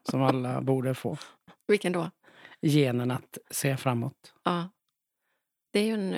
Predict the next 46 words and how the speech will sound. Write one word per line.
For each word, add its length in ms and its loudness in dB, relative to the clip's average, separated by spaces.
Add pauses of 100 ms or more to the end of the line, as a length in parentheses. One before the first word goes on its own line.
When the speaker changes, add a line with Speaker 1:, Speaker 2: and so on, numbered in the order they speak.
(140)
Speaker 2:
enorm 440 2
hjälp 320 -4
för 120 -2
mig 260 -2 (840)
och 120 -2
för 80 0
många 360 -2 (440)
runt 200 6
Speaker 1:
Mm. 100 6
Speaker 2:
omkring 260 -2
dig. 240 -6 (800)
Att 140 0
du 180 -2
är, 340 -2
eh, 460 -6 (360)
ehm, 480 -10 (680)
positiv 440 0
och 80 -2
glad 500 -4
och 360 -8
inget 420 -4
är 120 -6
svårt 460 -8 (140)
och 200 -6
Speaker 1:
Men, 80 -4 (220)
men 200 8
någonting 320 4
som 160 2
har 100 4
lärt 280 2
mig, 100 4
som 140 2
jag 120 4
tyckte 200 0
var 120 2
bra 160 2
du 80 -2
sa 200 0
det 60 -2
här 140 -2
med 180 -4
att, 260 -10
eh, 220 -2
med 220 2
all 180 2
respekt, 600 -2